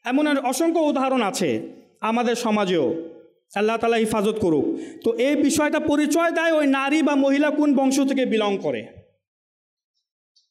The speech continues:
তো ভালো বংশের নারী বা মহিলারা এসব কাজ থেকে নিজেকে বাঁচিয়ে রাখে। সে কি করলো? চিঠি পেয়ে সে পেরেশান হয়ে গেল। চিঠি পেয়ে সে পেরেশান হয়ে গেল।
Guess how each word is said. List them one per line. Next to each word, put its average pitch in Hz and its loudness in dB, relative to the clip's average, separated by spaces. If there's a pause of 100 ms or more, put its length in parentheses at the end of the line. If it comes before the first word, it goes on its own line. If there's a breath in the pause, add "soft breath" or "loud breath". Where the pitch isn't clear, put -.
(600)
তো 214 0
ভালো 247 0
বংশের 277 0
নারী 247 0
বা 262 2
মহিলারা 254 2
এসব 247 -2
কাজ 233 -4
থেকে 247 -2
নিজেকে 233 0
বাঁচিয়ে 196 -2
রাখে। 160 -4
সে 269 -2
কি 285 0
করলো? 294 0 (380 loud breath)
চিঠি 302 2
পেয়ে 294 0
সে 302 0
পেরেশান 269 0
হয়ে 233 2
গেল। 123 -4 (460)
চিঠি 233 -2
পেয়ে 254 -2 (340 loud breath)
সে 269 0
পেরেশান 262 0
হয়ে 254 2
গেল। 233 0